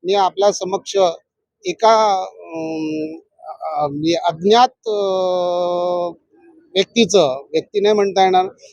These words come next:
पण त्यांचा आभार मानलं पाहिजे. रात्री आम्ही घाबरलो होतो की वरून पाऊस पडेल, पण रात्र आणि दिवस आपण बघतायत या बोईसरच्या आजूबाजूला धो-धो पाऊस पडतोय, बोईसरला पाऊस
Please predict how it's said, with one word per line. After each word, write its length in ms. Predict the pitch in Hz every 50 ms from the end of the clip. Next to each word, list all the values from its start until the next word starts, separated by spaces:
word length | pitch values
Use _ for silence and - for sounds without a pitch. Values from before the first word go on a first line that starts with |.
| _ _ _ -
पण 180 | 196 208 220
त्यांचा 340 | 202 202 202 202 190 - 233
आभार 340 | 214 196 185 185 196 220 220
मानलं 300 | 214 208 202 202 202 196
पाहिजे. 320 | 190 190 180 180 185 180
रात्री 280 | 180 175 175 - 196 208
आम्ही 180 | 196 202 208
घाबरलो 380 | 170 165 175 175 208 220 208 208
होतो 260 | 196 180 - 180 175 - - _ _ _ _ _ _ _ _ _ -
की 100 | 190 180
वरून 260 | 180 180 196 214 208
पाऊस 280 | - 202 196 202 - - -
पडेल, 380 | 202 208 220 208 180 156 151 143 _ _ _ _ _ _ _ _ _ _ _ _ _ _ _ _ _
पण 140 | 170 175 170
रात्र 420 | 170 175 180 196 - - 220 233
आणि 280 | 247 247 233 226 220 214
दिवस 560 | 180 190 208 214 214 202 180 - - - - -
आपण 220 | 180 170 190 196 180
बघतायत 440 | 185 175 - - 208 214 214 214 202 _ _ _ _ _ _ 190
या 80 | 185
बोईसरच्या 580 | 180 180 180 180 170 - 208 202 190 220 208 196
आजूबाजूला 500 | 190 185 202 196 196 190 202 202 202 196
धो-धो 320 | 170 165 165 170 185 214
पाऊस 280 | 214 208 202 196 190 -
पडतोय, 380 | - 190 185 - 196 185 175 170 _ _ _ _ _ _
बोईसरला 420 | 147 160 165 160 - 208 208 220 214
पाऊस 320 | 208 208 196 202 185